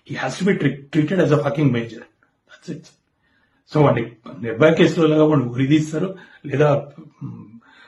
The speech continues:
దిశ కేసులో లాగా ఎన్కౌంటర్ చేసి పారేస్తారు. సౌదీ అరేబియాలో రాళ్ళు పెట్టి కొడతారండి సార్.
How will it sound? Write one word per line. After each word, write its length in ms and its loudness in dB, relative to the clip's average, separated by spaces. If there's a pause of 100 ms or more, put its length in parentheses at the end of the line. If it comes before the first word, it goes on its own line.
(120)
దిశ 260 -2
కేసులో 360 4
లాగా 420 4
ఎన్కౌంటర్ 420 4
చేసి 180 2
పారేస్తారు. 440 -4
సౌదీ 400 4
అరేబియాలో 360 4
రాళ్ళు 280 2
పెట్టి 200 0
కొడతారండి 480 -6
సార్. 200 -20